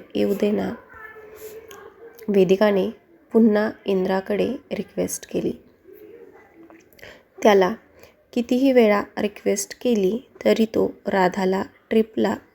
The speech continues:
जाऊ देणार नाही, हे जणू आत्ता श्रेयाने ओळखले. "ती आमची फ्रेंड आहे, तू तिला असे अडवू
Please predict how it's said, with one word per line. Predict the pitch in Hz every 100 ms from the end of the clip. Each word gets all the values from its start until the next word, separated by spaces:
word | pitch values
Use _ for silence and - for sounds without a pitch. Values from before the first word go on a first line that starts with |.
| 196
जाऊ | 202 196 202 - -
देणार | 185 190 190 180
नाही, | 196 196 190 220 - - - - - -
हे | - 247 254
जणू | 240 214 208 214
आत्ता | - 185 - 180 185 -
श्रेयाने | - - 196 190 185 214 -
ओळखले. | 190 180 190 - - 214 _ _ _ _ _ _ _ _ - - _ -
"ती | 240 247 -
आमची | 233 214 214 220
फ्रेंड | 214 214 190 175
आहे, | 180 190 - _ _ _ - _ _ _ _ -
तू | 247
तिला | 247 220 202 -
असे | 208 - 202 226 - _ _ -
अडवू | 214 190 208